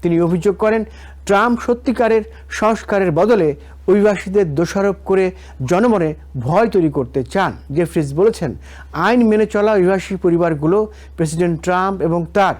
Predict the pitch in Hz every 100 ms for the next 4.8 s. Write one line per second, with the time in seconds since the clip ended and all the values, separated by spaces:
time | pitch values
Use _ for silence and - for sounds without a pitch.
0 | - - - - 208 240 220 214 - -
1 | - - 160 170 165 - 170 180 190 190
2 | 190 - 214 196 196 175 190 170 196 -
3 | 180 196 185 180 - - - 208 - -
4 | 190 175 175 170 147 185 190 160